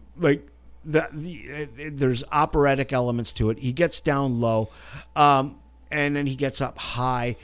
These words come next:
He uses all parts of his range in that song, and the fucking writing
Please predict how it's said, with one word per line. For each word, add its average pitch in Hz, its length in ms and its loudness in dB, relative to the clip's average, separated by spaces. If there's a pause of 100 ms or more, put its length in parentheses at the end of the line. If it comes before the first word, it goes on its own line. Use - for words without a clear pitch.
(160)
He 139 220 0
uses 143 400 2 (120)
all 143 300 4
parts 139 360 0
of 127 100 -2
his 120 160 -2
range 117 380 -2
in 110 120 -2
that 107 200 -4
song, 95 320 -4 (420)
and 151 300 2 (720)
the 170 160 2
fucking 180 480 4
writing 127 500 6